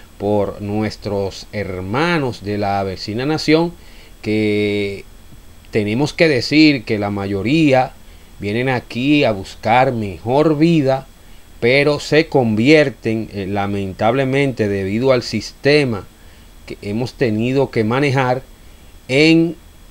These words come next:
una carga para el Estado dominicano y por ende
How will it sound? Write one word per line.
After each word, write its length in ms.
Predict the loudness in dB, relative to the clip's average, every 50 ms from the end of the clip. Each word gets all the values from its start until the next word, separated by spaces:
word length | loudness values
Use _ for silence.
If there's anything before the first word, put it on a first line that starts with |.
| -20 -20 -20 -20 -8 2
una 480 | 6 6 6 6 6 2 2 0 -2 -4 -8 -4
carga 640 | 2 4 6 6 6 4 4 2 0 0 0 0 -2 -2
para 480 | 0 0 2 2 2 2 2 2 2
el 80 | 0 0
Estado 880 | -2 -4 -8 -12 -6 0 4 6 6 6 6 4 2 0 -2 -2 -4
dominicano 960 | -4 -2 -2 0 0 0 -2 -4 -4 -6 -6 -2 0 0 0 0 -2 -4 -6 -4
y 160 | -2 -2 -2
por 320 | 0 0 2 4 4 6
ende 540 | 6 6 6 6 4 4 2 2 0 -2 -4